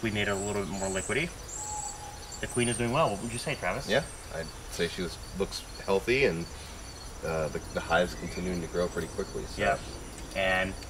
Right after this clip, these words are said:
Speaker 1: did we mark her?
Speaker 2: Yes.
Speaker 1: Yes, we marked her. Um, that was awesome. So sweet to see her in real life, and now having her marked in yellow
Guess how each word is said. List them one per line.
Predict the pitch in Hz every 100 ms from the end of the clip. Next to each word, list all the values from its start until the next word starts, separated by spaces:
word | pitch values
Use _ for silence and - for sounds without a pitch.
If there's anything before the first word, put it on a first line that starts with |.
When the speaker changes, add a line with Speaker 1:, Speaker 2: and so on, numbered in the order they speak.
| -
Speaker 1:
did | 98
we | 95
mark | 95 95
her? | 156 160 - - - - -
Speaker 2:
Yes. | - -
Speaker 1:
Yes, | 82 87 - - - - -
we | 95
marked | 92 92 92
her. | 87 - - - - - -
Um, | 90 87 85 85
that | 87 107
was | 101
awesome. | 107 95 104 95 - - - - - - -
So | - - 117
sweet | 104 117 107
to | 107 104 98
see | - 113
her | 104
in | 101
real | 101 101
life, | 104 104 -
and | 104
now | 95 98
having | 101 95
her | 92 98 95
marked | 92 92 -
in | 95
yellow | 98 95 92